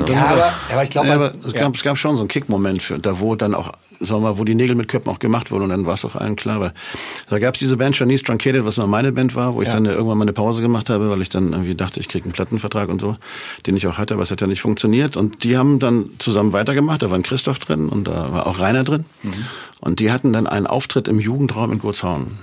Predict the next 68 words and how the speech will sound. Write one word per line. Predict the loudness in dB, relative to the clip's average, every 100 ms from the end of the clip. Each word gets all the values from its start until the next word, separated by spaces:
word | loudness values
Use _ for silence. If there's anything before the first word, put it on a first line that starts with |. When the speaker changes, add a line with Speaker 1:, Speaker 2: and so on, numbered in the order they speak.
| -10
Speaker 2:
Mhm. | -4 0 0
Speaker 3:
Und | -2 0
dann | 0
haben | 0 0
wir | 0 0
theoretisch | 0 0 0 -2 -4 -8 -10
Vorgruppe | 0 0 2 0 0
gemacht, | 2 2 0 -2
sozusagen. | -4 0 0 2 0 -4 -10 -16 -14 -4
Wir | 0
waren | 2
nämlich | 2 2 0
der | -2
Support | -2 0 0 0 -2
in | -4
der, | -4
von | -4
dieser | -2 -2
Band | -2 -2
im | -2
Speaker 2:
Ja, | 2
ja. | 2
Speaker 3:
Jugendraum | 2 2
in | 2
Gurshausen. | 0 2 0 -2 -12 -20 -6
Da | -2
war | 0
Pips | 0 -2 -2
sogar, | -2 0
glaub | 0
ich, | 0
noch | 0
mit | -2
dabei. | -2 0 0 0
Speaker 1:
Irgendwie | -2 -4
sowas, | -6 -8
ja. | -2
Speaker 3:
Und | 0
dann | 2
haben | 2
wir | 2
gespielt | 0 -2 0 0 2 0
und |
wir | 0
wussten | 0 -2 -2
gar | 0
nicht, | 0
was | -2
wir | -4
spielen | -4 -2 0
sollten. | 0 0 0 -2
Wir | 0
haben | 0
auch | -2
gejammt | -4 -2 0 2 0 -2
und | -2
so |
ein | 0
paar | 0
Sachen, | 0 0
die | 0
wir | 0
im | 2
Übungsraum | 2 2 0 -2
schon | 0
mal | 0
gemacht | 2 0 0
haben, | -2 -2